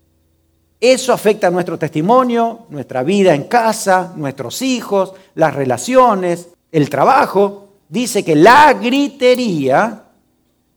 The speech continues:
contrista al Espíritu Santo. Así que cuando estamos elevando la voz, ahí tenemos que recordarnos, el Espíritu Santo está dentro de nosotros, esto tiene que bajar.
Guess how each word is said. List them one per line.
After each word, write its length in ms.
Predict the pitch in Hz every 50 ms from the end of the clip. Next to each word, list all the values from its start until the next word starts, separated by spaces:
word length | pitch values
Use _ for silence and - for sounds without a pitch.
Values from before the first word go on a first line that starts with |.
| _ _ _ _ _ _ _ _ _ _ _ _
contrista 720 | - 151 143 127 220 214 160 - - - 139 147 165 - _
al 120 | - 143
Espíritu 340 | 127 120 160 156 151 - 135
Santo. 260 | - 110 95 95 _ _ _ _ _ _ _ _ _ _ _ _ _ _ _ _ _ _ _ _ _ _ _ _ _ _ -
Así 300 | 139 139 143 - 185 180
que 340 | 180 175 170 165 156 139 -
cuando 960 | - 139 127 123 123 120 113 120 120 117 113 110 110 107 104 104 101 - -
estamos 400 | - 135 - - 180 - 165 -
elevando 400 | - 131 131 139 151 147 147 135
la 80 | 123 123
voz, 380 | 147 170 180 180 180 - - -
ahí 160 | - 135 135
tenemos 280 | 135 - 139 143 143 143
que 80 | -
recordarnos, 600 | 131 - 143 127 151 135 127 117 113 127 123 - _ _ _ _ _ _
el 100 | - 131
Espíritu 340 | 123 120 - 170 170 165 160
Santo 240 | 139 - 160 143 139
está 140 | 135 - 139
dentro 240 | 139 143 143 135 135
de 60 | 127
nosotros, 680 | 127 123 117 - 147 131 120 - 117 120 127 - _ _ _ _ _ _ _ _ _ _ _ _ _ _ _ _
esto 280 | 156 147 143 - 139
tiene 200 | 113 143 135 135
que 100 | 113 127
bajar. 320 | 117 117 107 - 90 -